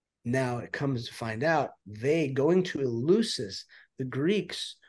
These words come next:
were ingesting something with ergot fungus in it, which is L S D. It's the, the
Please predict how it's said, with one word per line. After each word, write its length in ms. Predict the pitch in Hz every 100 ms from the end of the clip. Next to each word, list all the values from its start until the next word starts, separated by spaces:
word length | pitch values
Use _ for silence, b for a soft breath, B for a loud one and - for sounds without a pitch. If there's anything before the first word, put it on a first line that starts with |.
| b _ 123
were 120 | 131
ingesting 800 | 127 120 120 160 165 - 131 113
something 340 | - 120 131
with 160 | 113 - 175
ergot 360 | 185 160 -
fungus 440 | - 107 98 92 -
in 100 | 82
it, 80 | 76
which 180 | 101
is 120 | 104 98
L 120 | 123
S 160 | 131 117
D. 360 | 113 117 104 98
It's 180 | - -
the, 340 | 113 110 104
the 220 | 104 110